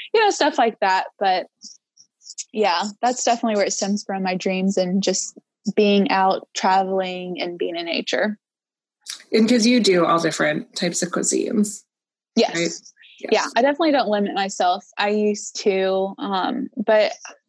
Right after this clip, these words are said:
Speaker 1: again, I love all kinds of foods.
Speaker 2: I know.
Speaker 1: You know,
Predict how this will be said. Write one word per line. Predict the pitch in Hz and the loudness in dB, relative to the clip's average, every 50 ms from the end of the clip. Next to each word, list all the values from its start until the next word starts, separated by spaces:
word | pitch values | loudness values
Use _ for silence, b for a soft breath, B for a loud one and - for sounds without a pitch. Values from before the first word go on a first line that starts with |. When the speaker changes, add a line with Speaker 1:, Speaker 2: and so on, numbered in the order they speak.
| - - - | -16 -6 -2
Speaker 1:
again, | 214 214 185 208 196 196 196 196 196 196 202 202 - - | 0 0 2 2 0 0 0 0 0 -2 -2 -4 -4 -2
I | - 226 | 0 2
love | 240 233 220 220 208 196 | 4 4 4 4 4 2
all | 196 190 190 | 2 0 -2
kinds | - - 196 180 180 180 180 | -2 -4 -6 -6 -4 -6 -8
of | 190 - - | -8 -8 -6
foods. | - - 208 - 190 202 - - - - - | -4 -2 -2 -2 -4 -6 -8 -12 -18 -12 -8
Speaker 2:
I | - 175 170 175 | -6 -4 -4 -2
know. | 160 156 151 151 151 151 151 147 - - _ _ _ - - - | -4 -4 -4 -6 -8 -8 -10 -10 -12 -16 _ _ _ -10 -2 0
Speaker 1:
You | 226 226 | 2 4
know, | 233 233 233 240 240 247 | 4 4 4 4 4 2